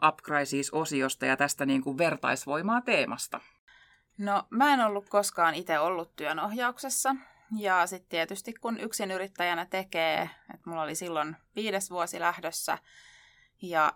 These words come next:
Speaker 2: ei oikeastaan ole niitä työkavereita, niin kyllä se vertaistuki on tosi tärkeää, että kuulee, että muut alasta riippumatta pohtii ihan samanlaisia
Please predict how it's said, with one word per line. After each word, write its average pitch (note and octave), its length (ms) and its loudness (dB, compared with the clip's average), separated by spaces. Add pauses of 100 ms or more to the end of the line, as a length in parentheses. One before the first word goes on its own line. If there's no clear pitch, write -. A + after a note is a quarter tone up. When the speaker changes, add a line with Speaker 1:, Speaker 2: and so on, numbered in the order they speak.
Speaker 2:
ei E3+ 220 2
oikeastaan G3 420 4
ole G#3+ 100 6
niitä E3 220 -2
työkavereita, - 880 0 (200)
niin D#3+ 460 -6
kyllä G3+ 240 2
se F#3 260 0 (500)
vertaistuki F#3 1080 0
on F3+ 200 4
tosi F3+ 240 2
tärkeää, F#3+ 400 8
että F3 280 2
kuulee, D#3+ 320 2
että D#3+ 180 0
muut D#3+ 320 -4 (600)
alasta E3+ 400 6
riippumatta E3 680 -2 (140)
pohtii - 400 -4
ihan F3 160 -6
samanlaisia F3 760 2